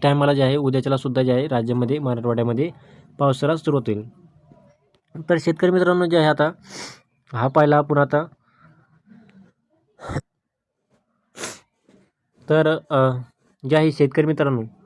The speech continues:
तसेच, अ, उत्तर महाराष्ट्र, कल्याण डोंबिवली, मुंबई, खोपोली आणि, अ, इगतपुरी, पुणे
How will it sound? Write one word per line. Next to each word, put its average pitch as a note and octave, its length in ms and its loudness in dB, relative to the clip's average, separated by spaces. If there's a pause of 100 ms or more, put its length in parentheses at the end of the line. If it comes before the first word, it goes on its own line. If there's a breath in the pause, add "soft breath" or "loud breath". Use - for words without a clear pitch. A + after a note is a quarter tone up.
(260)
तसेच, E3+ 360 -2
अ, D#3 120 4
उत्तर D3 340 0
महाराष्ट्र, D#3 400 0
कल्याण C#3+ 360 0
डोंबिवली, D3 340 0
मुंबई, C#3 380 0
खोपोली C3+ 320 0
आणि, C3+ 300 0 (440 soft breath)
अ, B2 220 2 (220)
इगतपुरी, C#3 480 0
पुणे C#3 380 0